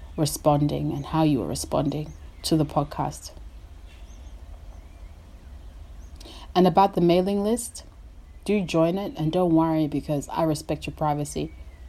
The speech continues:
I'll always request your permission before sending you any other marketing and sales related information because,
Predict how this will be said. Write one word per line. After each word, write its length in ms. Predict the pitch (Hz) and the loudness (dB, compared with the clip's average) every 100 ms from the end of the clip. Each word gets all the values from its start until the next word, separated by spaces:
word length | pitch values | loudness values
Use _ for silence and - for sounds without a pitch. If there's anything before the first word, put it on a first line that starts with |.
| - - - - - - - - - | -16 -18 -18 -18 -18 -20 -20 -8 2
I'll 120 | 165 | 4
always 540 | 123 175 165 151 143 | 6 6 6 4 2
request 360 | 147 - 147 - | -2 0 -2 -2
your 80 | 151 | -6
permission 400 | 143 143 - 147 | 0 0 0 -2
before 300 | 143 160 151 | -2 -4 -4
sending 300 | - 147 139 | -2 2 2
you 140 | 139 | 2
any 280 | - 151 143 | 0 2 2
other 160 | 135 151 | 0 0
marketing 480 | 143 139 - 143 | 0 0 -2 -4
and 100 | 127 | -2
sales 340 | - - 78 - | -4 -4 -4 -4
related 300 | 85 117 120 | -4 -4 -4
information 720 | 143 131 135 117 - - 117 | -4 -2 -2 -2 -4 -6 -6
because, 360 | 147 135 139 | -6 -6 -6